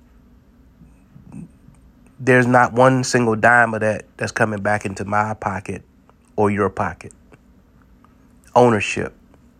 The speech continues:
And God forbid if they ever learn how to do sister black hair. It's a wrap then. I use that because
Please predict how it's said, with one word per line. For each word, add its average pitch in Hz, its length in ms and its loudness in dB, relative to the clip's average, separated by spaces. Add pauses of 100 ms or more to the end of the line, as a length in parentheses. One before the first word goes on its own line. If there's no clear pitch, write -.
(1900)
And 110 140 -2
God 123 240 6
forbid 123 400 0
if 104 100 -8
they 107 100 -2
ever 104 300 -2
learn 104 260 0
how 101 360 -2 (560)
to 98 100 -12
do 104 200 -6
sister 104 420 -6
black 113 360 0
hair. 113 380 -2 (760)
It's 127 200 -4
a 104 40 -4
wrap 107 380 2
then. 101 340 -10 (3000)
I 151 100 4
use 180 280 2
that 120 260 6
because 117 420 0